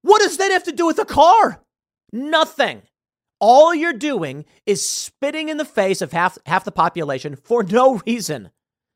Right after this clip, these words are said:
So don't be surprised when no one wants to buy your product because you're like, "We intentionally want to offend people that, in a way that has nothing to do with our core business." But they get it.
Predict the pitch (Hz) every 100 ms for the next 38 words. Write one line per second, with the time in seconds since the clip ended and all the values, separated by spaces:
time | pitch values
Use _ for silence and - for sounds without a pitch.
0 | _ _ _ 143 175 226 220 156 143 143
1 | 131 123 123 107 101 156 156 117 117 _
2 | _ - 151 175 175 190 180 180 180 -
3 | 330 220 - 302 - 214 185 180 156 139
4 | 220 233 - 147 156 170 _ _ 180 -
5 | 214 233 285 247 165 165 196 202 262 175
6 | 185 196 175 156 147 127 107 92 - _
7 | _ _ _ _ _ _ _ _ _ _
8 | - - 101 147 127